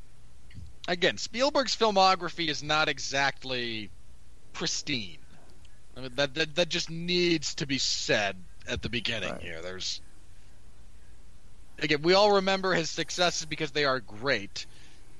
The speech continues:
Speaker 1: There's a lot of failures in there, too. And they, y-, you shouldn't whitewash over those.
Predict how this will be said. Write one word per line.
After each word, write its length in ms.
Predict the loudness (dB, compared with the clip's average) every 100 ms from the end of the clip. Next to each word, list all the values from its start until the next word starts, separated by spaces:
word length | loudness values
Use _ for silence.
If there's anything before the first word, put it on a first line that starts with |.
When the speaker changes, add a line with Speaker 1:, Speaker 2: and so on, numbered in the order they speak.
| -10 -2
Speaker 1:
There's 500 | 4 8 8 6 6
a 40 |
lot 300 | 6 8 6
of 80 | 4
failures 540 | 0 -2 -2 -6 -8 -10
in 140 | -8
there, 160 | -8 -8
too. 200 | -8 -8 -10 -10 -10 -8
And 220 | -8 -4
they, 220 | 0 2
y-, 280 | 0 -2 -2
you 160 | 0 2
shouldn't 380 | 4 4 2 -6 0
whitewash 560 | 4 4 4 4 2 -2
over 220 | -4 -4
those. 400 | -8 -8 -6